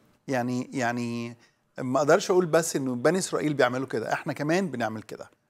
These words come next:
يعني، آه، الرب أول لما خرجهم من أرض مصر وشق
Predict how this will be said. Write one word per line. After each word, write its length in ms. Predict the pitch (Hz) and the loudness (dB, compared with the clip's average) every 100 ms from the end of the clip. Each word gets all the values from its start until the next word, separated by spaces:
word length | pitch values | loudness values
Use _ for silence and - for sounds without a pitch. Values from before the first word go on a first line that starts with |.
| - | -8
يعني، 480 | 135 117 120 123 120 - _ _ _ - | -2 0 0 -4 -6 -12 _ _ _ 0
آه، 200 | 117 - | 2 4
الرب 340 | 139 175 208 185 | 6 6 6 0
أول 340 | 175 226 202 | 2 4 4
لما 160 | 147 135 | 2 0
خرجهم 440 | 147 165 185 165 | 2 2 2 -2
من 120 | 131 | -2
أرض 260 | - 160 143 | 0 0 2
مصر 400 | 143 156 - 131 | 0 0 -4 -10
وشق 480 | 131 127 - 185 | -6 -4 2 2